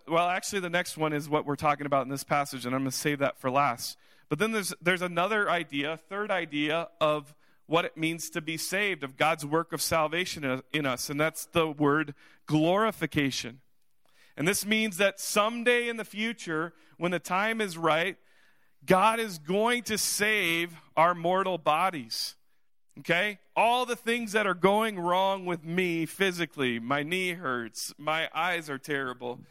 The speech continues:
my ear is terrible. All of these things at some point are gonna be wiped away. I'm gonna get a new body.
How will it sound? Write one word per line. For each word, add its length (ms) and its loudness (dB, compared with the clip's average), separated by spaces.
my 340 -2
ear 360 -6
is 220 -18
terrible. 500 -4
All 280 6
of 120 0
these 300 -2
things 300 -2
at 160 2
some 260 -2
point 320 -2
are 40 -4
gonna 200 -4
be 180 0
wiped 540 2
away. 260 -2
I'm 100 -6
gonna 100 -4
get 140 -2
a 60 0
new 160 2
body. 440 0